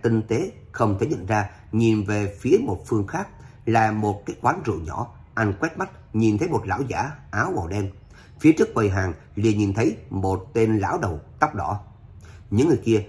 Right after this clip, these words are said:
thật sự không đơn giản, có Kim Ô tộc mà cũng có Bát Kỳ tộc, mà cũng có huyết nhạn tộc thượng cổ, ẩn tàng đều rất tốt, nhưng tại trước mặt Diệp Đế Hào, bí pháp che lấp kia đều là vật bài trí mà thôi.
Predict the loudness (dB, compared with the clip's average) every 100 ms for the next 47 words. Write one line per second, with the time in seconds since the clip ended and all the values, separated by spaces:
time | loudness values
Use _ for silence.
0 | -12 -4 -2 0 -2 -4 -8 -4 0 2
1 | 2 0 -4 -6 -8 -10 -20 -18 -2 0
2 | 0 -2 0 0 0 -6 -12 -16 -2 4
3 | 4 2 -2 -6 0 0 0 -6 -4 -4
4 | -4 -6 -6 -4 -10 -10 -20 -20 -4 2
5 | 4 2 0 0 2 0 0 -12 2 2
6 | 2 -4 -4 -6 -6 -12 -6 -4 -4 -10
7 | -6 -6 -6 -16 -14 -4 -2 -2 -2 -2
8 | -4 -12 -8 -4 -2 -2 -4 -6 -8 -8
9 | -6 0 0 -2 -10 -2 2 2 0 -2
10 | -2 -2 -6 -4 -4 -2 -4 -8 -18 -6
11 | -2 -2 -2 -4 -6 -18 -4 0 0 0
12 | -2 -2 0 0 -2 -12 -4 0 0 -2
13 | -6 -6 -6 -4 -6 -4 -4 -2 -4 -2
14 | -2